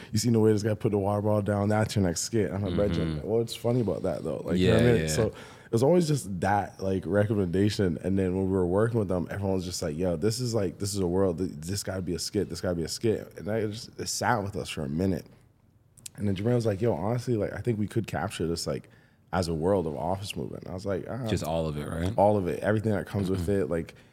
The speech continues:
Speaker 1: the, the, the, again, that world, the politics and everything. Even with this world of, like, uh, T V and production, I can write a whole series about it 'cause there's certain characters that come in where I'm just like,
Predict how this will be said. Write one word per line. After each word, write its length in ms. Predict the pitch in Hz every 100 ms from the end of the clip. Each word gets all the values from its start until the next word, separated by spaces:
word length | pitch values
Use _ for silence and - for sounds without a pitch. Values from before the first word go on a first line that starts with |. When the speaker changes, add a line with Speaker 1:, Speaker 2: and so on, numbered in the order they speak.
| _ _ _ _
Speaker 1:
the, 400 | 101 95 87 85 -
the, 240 | 87 80 - 98
the, 60 | -
again, 220 | 107 127 82
that 140 | 78
world, 240 | 95 101
the 60 | 85
politics 640 | - 92 95 92 - 82
and 80 | 78
everything. 400 | 76 69 - 65
Even 220 | - 113 120
with 100 | 110
this 140 | 98
world 240 | 98 101
of, 100 | 95
like, 240 | 85 80 - - -
uh, 180 | 76 69 -
T 160 | -
V 120 | 98
and 100 | 95
production, 500 | 85 85 85 - 78 71
I 120 | 90
can 100 | 95
write 220 | 90 87
a 80 | 78
whole 440 | 98 90 85 69 -
series 460 | - 98 95 92
about 220 | 80 80
it 60 | -
'cause 140 | - 98
there's 160 | 92
certain 260 | - 123 82
characters 440 | - 95 98 95
that 160 | 82 -
come 220 | - 92
in 260 | 90 90 76
where 100 | 80
I'm 140 | 85
just 220 | 85 85
like, 260 | 82 76 -